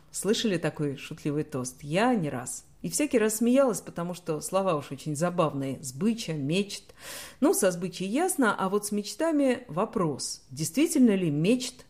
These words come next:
не бывает? Правда ли эта форма, родительный падеж множественного числа, не употребляется?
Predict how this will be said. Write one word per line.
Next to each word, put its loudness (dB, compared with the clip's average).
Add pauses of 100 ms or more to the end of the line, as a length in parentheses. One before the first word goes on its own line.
(100)
не 2
бывает? -2 (360)
Правда 4
ли -2
эта -4
форма, 0
родительный -2
падеж -4
множественного -4
числа, 0
не 8
употребляется? -4